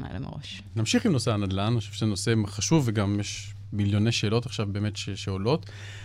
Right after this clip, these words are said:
Speaker 2: ובאמת, אנחנו רצים כבר עסקאות,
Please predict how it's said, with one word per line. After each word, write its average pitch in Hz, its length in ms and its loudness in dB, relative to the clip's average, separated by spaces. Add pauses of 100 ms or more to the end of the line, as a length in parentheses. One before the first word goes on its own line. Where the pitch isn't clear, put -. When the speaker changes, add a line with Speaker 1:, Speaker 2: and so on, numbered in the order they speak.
(240)
Speaker 2:
ובאמת, 120 680 4 (960)
אנחנו 127 260 0
רצים 170 300 2
כבר 147 300 4
עסקאות, 147 840 4